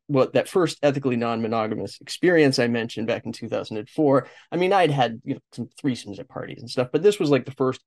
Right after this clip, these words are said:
within a relationship concerted effort to invite a friend in. And it was,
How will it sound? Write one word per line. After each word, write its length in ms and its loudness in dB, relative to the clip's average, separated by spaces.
within 280 2
a 60 0
relationship 640 -6
concerted 640 -4
effort 360 -10
to 220 -6
invite 340 -2
a 60 -6
friend 340 -2
in. 140 -2
And 180 4
it 140 4
was, 280 2